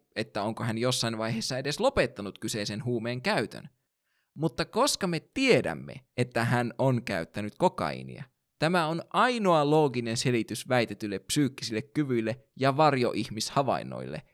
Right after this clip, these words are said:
jonka taustalla on minkäänlaisia konkreettisia todisteita. Kaikki tämä on ollut erittäin pitkää ja monimutkaista perustelua sille,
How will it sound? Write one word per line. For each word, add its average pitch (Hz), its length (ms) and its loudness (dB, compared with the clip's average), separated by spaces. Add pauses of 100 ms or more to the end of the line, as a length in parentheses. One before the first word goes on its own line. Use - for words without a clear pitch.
(120)
jonka 190 380 4
taustalla 127 680 2
on 127 240 0
minkäänlaisia 120 1200 2
konkreettisia 120 1120 0
todisteita. 107 1000 0 (1040)
Kaikki 226 400 4
tämä 127 420 0 (160)
on 151 100 2
ollut 139 320 0 (100)
erittäin 151 760 2
pitkää 113 600 0
ja 120 220 0
monimutkaista 131 760 0
perustelua 110 580 -2
sille, 107 400 -2